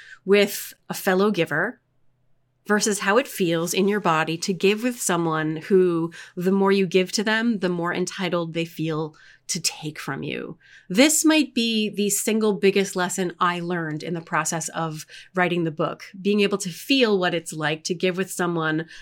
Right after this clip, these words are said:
who's just gonna take the more I give with them, and making a choice where I possibly can to divest from those people and give more and more with fellow givers, which brings us to survival skill two.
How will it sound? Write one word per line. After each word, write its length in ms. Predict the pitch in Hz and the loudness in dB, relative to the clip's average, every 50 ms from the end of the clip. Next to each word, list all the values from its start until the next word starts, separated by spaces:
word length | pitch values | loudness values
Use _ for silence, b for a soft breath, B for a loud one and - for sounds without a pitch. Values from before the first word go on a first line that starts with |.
| B B - | B B 6
who's 240 | 202 196 196 185 | 8 8 8 6
just 260 | - - 233 - - - | 4 2 2 2 0 0
gonna 180 | 202 190 185 | 2 2 2
take 380 | 175 - 185 185 170 160 165 - | 0 0 0 0 0 -2 -2 -4
the 60 | 175 | -4
more 180 | 170 165 165 156 | -2 -2 0 -2
I 80 | 156 160 | -2 -2
give 180 | 160 165 156 | -2 -4 -4
with 180 | 165 165 165 - | -4 -6 -6 -6
them, 340 | 151 143 139 139 147 151 B B B B B B B | -6 -6 -4 -6 -8 -10 B B B B B B B
and 220 | 233 226 240 240 233 | 4 6 6 8 8
making 320 | 247 254 240 302 302 302 | 6 6 6 4 4 4
a 80 | 311 302 | 4 2
choice 600 | 302 - - - 320 370 392 247 190 190 - 196 | 2 0 0 0 0 2 2 2 2 0 -2 -2
where 120 | 196 190 180 | 0 2 2
I 80 | 180 | 2
possibly 720 | 185 185 - - 214 202 208 208 - 233 208 226 240 247 240 | 2 -2 -4 -2 -2 0 0 0 -2 -2 -2 0 0 0 -2
can 680 | 240 - 247 285 294 277 196 160 156 151 165 190 208 208 _ _ _ _ _ _ _ _ _ - - _ | -4 -6 -4 -2 0 2 2 2 2 0 0 -2 -4 -6 _ _ _ _ _ _ _ _ _ -20 -10 _
to 460 | - - 240 233 226 226 226 220 - - | -2 0 2 4 4 4 2 2 0 -4
divest 1040 | 185 - 220 214 214 208 196 196 277 302 240 - - - - - - - - - - _ | -4 0 2 4 4 4 4 4 4 4 4 2 0 -2 -2 -2 -4 -6 -10 -12 -14 _
from 240 | - - 190 190 180 | -4 -2 0 2 2
those 240 | 175 170 175 170 - | 2 0 -2 -4 -4
people 420 | - - 190 165 170 170 165 170 | -6 -6 -6 -4 -2 -2 -2 -2
and 260 | - 185 196 190 180 165 | -2 -2 -2 -2 0 2
give 380 | 202 208 220 220 220 208 202 | 2 2 2 2 0 -4 -2
more 200 | 202 196 190 185 | 0 0 2 2
and 200 | 180 180 170 175 | 0 0 -2 -4
more 460 | 170 165 160 156 151 151 156 151 b b b b b b b b | -4 -4 -4 -4 -4 -4 -6 -6 b b b b b b b b
with 520 | - 165 196 202 196 196 - - - - - _ | 4 6 6 6 6 2 -4 -12 -14 -16 -18 _
fellow 340 | - - 202 196 175 175 175 | -4 0 2 2 2 2 0
givers, 460 | 165 170 143 - - - - - - | 0 -2 -4 -4 -6 -8 -8 -6 -6
which 180 | 185 180 - - | -6 -6 -2 -2
brings 180 | 190 175 180 | -2 -2 -2
us 140 | 170 170 - | -2 -4 -6
to 100 | - 180 | -6 -6
survival 460 | 175 - 180 165 160 147 160 160 175 | -6 -4 -4 -2 -2 -2 -2 -2 -4
skill 320 | 170 - - 202 208 208 208 | -6 -2 -2 -2 -2 -2 -4
two. 360 | - - 320 254 - - - | -4 -2 0 -2 -2 -4 -10